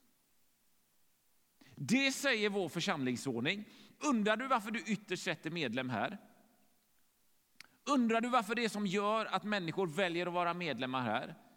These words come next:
Vet du, det är tron på Jesus. Så började det en gång.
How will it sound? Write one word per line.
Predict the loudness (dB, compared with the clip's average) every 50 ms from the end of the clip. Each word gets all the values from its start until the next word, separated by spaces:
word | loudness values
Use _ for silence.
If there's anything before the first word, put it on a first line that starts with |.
| _ _ _ _ _
Vet | -8 -8 -6
du, | -6 -4
det | -4 -4
är | -4
tron | -6 -8 -8 -6 -6 -8 -8
på | -10 -10 -10
Jesus. | -10 -10 -12 -14 -18 -18 -18 -18 -18 -18 -18 -20 _ _ _ _ _ _ _ _ _ _ _ _ _ _ _ _ _ _ _
Så | -12 -8 -4 -2 0 0 0
började | 2 0 0 0 0 -2 -4 -4 -4
det | -4 -4 -4
en | -6 -8 -10
gång. | -12 -16 -18 -20 -20 -20 -20